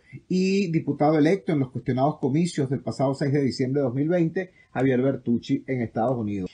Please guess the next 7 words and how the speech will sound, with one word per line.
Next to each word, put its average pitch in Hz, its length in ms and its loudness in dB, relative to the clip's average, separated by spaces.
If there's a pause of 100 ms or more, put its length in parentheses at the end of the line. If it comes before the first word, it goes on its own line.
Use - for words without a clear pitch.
(120)
Eh, 165 240 6
¿por 180 300 4
qué 220 100 8
es 214 120 6
llamativa 233 680 6
esta 208 180 2
situación? 196 720 2